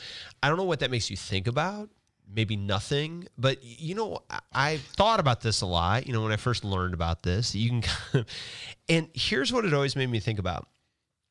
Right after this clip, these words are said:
that, uh, sometimes there, there are just as many possibilities sometimes right in front of us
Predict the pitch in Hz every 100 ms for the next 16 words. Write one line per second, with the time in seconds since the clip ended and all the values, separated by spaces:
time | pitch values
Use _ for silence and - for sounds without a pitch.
0 | _ _ - 131 147 139 131 _ - 127
1 | 120 101 69 - _ _ _ 131 - -
2 | - 226 269 262 - 151 147 143 131 143
3 | 135 175 147 104 165 214 247 190 175 156
4 | 123 - 117 113 - 101 107 107 101 101
5 | - 98 - 101 98 - - - 113 110
6 | 120 151 123 110 - - 101 113 127 139
7 | 147 - - -